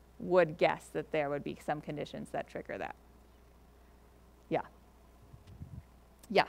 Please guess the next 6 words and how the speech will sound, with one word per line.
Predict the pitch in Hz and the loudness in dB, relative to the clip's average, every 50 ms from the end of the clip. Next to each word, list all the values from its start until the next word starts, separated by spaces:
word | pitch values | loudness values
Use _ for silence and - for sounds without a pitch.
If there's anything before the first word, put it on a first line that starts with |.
| - - - | 2 -2 4
that's | - 196 - | 4 4 6
a | 190 175 | 6 6
great | 180 175 170 - | 6 6 4 4
question. | 147 147 - - - - - - - - - - - - - - - - | 2 -2 -2 -4 -12 -14 -16 -20 -20 -20 -20 -20 -20 -20 -20 -12 0 6
Okay, | - 220 - 185 - - - - - - - - - - - - - - - | 8 12 12 10 10 8 -6 -20 -20 -20 -20 -20 -20 -20 -20 -20 -20 -18 6
so | - - 254 254 240 226 226 214 | 12 12 12 12 12 12 12 10